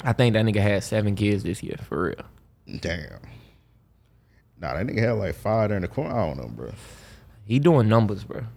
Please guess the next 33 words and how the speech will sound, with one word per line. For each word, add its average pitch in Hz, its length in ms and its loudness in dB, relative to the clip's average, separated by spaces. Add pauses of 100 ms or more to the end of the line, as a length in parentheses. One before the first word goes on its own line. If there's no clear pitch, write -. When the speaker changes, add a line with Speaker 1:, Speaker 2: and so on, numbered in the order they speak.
(180)
Speaker 2:
What 113 140 0
you 135 80 2
call 107 240 4
it? 95 60 0
Just 95 280 -2
about 80 200 -4
to - 60 -2
have 98 140 2
his 104 80 4
Speaker 1:
And 143 100 8
I 165 40 8
Speaker 2:
ten- 202 80 6
Speaker 1:
say, 175 280 6 (200)
I 160 80 6
ain't 190 160 6
saying 147 300 6
hang 135 200 6
his 120 200 8
number 120 240 8
up 107 180 6
'cause 107 180 4
he 107 140 4
out 104 140 4
here 98 340 2
having 101 480 0 (100)
multiple 110 440 4
kids. 104 480 0
That's 104 220 2
not 104 220 -2
why 95 140 -2
I'm 57 160 -4
saying 90 280 -4
that. - 200 -10